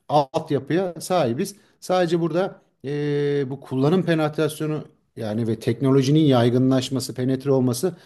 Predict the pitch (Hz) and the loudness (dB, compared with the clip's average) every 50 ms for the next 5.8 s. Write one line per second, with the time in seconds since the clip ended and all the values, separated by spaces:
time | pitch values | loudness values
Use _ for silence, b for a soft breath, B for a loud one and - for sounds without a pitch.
0 | B B B B B 170 170 170 - - 175 160 165 151 147 147 147 151 151 139 | B B B B B 2 2 2 2 2 4 4 6 4 4 2 2 0 0 2
1 | 131 139 139 131 120 110 - - 117 110 107 110 - - 151 151 143 117 113 113 | 2 4 4 4 4 2 0 -4 -6 -4 -4 -4 -4 -2 0 2 2 2 2 2
2 | 113 113 - - 156 151 139 147 B B B B _ - 113 110 - - - 113 | 0 -2 -2 0 0 0 0 0 B B B B _ -10 -8 -8 -8 -6 -6 -4
3 | 107 104 107 104 95 - - - - 110 107 113 - 143 131 131 127 131 - 120 | -2 0 0 -2 -2 -6 -10 -12 -8 -6 -6 -2 2 4 4 4 4 2 0 -2
4 | 127 127 - - - 131 131 147 143 143 143 139 143 131 135 143 143 139 120 123 | -2 -2 -4 -2 -2 -2 0 2 2 2 2 2 4 6 6 6 6 6 4 4
5 | 120 131 151 151 135 131 120 135 127 113 107 117 131 131 - | 4 4 4 4 2 2 2 0 -2 0 0 -2 -2 -4 -6